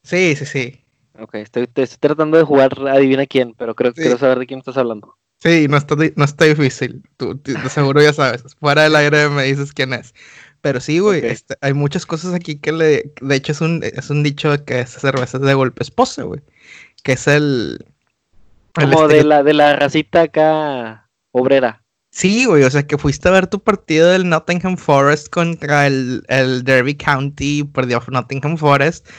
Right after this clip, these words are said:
Speaker 1: te regresas a tu casa de cerveza con un cuatro pack, porque acá no hay six, son cuatro packs con tu four pack de Stella, y pues, ni pedo.
Speaker 2: Hoy
Speaker 1: Es
Speaker 2: perdió
Speaker 1: la
Speaker 2: el Nottingham,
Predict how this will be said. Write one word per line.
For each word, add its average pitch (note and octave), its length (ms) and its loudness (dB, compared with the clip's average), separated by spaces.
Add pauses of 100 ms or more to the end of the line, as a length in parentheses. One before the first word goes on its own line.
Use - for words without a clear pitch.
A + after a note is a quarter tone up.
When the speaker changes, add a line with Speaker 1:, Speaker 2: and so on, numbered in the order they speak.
(300)
Speaker 1:
te D3 100 2
regresas B2 440 0
a D3 100 -4
tu D3 160 -10
casa C3+ 320 0
de C#3+ 140 0
cerveza C#3+ 480 -2
con C#3+ 560 -4
un B2+ 260 -4
cuatro D3+ 340 0
pack, C3+ 360 -2
porque C#3+ 240 -10
acá A#2+ 160 -6
no A#2+ 80 -6
hay B2 80 -6
six, - 420 -6
son B2+ 240 -6
cuatro C3+ 320 -6
packs C#3+ 380 -2
con C#3 160 -8
tu - 80 -20
four D3 300 -2
pack D3 200 -2
de D3 140 0
Stella, C#3+ 520 -2 (460)
y C#3 140 -2
pues, - 640 -6
ni B2+ 120 -2
pedo. C3 520 0 (1400)
Speaker 2:
Hoy B2 240 2
Speaker 1:
Es C3 100 2
Speaker 2:
perdió C#3 160 4
Speaker 1:
la C#3+ 60 6
Speaker 2:
el C#3+ 160 0
Nottingham, D3+ 640 -2